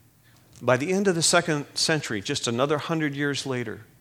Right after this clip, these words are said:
there were about seven million Jews, or seven million Christians, it's estimated, and seven million Jews in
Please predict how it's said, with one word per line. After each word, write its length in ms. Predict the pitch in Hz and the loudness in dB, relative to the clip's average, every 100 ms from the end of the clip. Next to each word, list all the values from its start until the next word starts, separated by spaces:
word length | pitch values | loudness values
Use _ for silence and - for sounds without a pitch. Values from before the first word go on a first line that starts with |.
| _ _ _ _ _ _ _ | _ _ _ _ _ _ _
there 200 | 123 120 | -2 0
were 220 | 139 147 139 | 2 2 2
about 320 | 127 123 - | 6 6 6
seven 520 | - 165 165 165 151 | 2 4 4 4 0
million 380 | 143 139 127 117 | 0 0 0 -2
Jews, 540 | 117 135 117 110 - | -2 -2 -2 -6 -6
or 380 | 135 113 113 127 - | 0 0 0 -6 0
seven 320 | 175 180 170 | 2 2 0
million 240 | 165 151 | 0 -2
Christians, 560 | - - 143 - 117 113 | -2 -4 -4 -4 -6 -6
it's 160 | 110 | -2
estimated, 640 | 117 107 120 110 110 107 107 | -2 -2 -4 -4 -4 -4 -6
and 140 | 123 107 | -8 -4
seven 340 | 135 127 127 | -2 -2 -2
million 300 | 127 123 113 | -2 -4 -6
Jews 340 | 127 123 101 | -6 -6 -6
in 300 | 104 107 98 | -8 -8 -12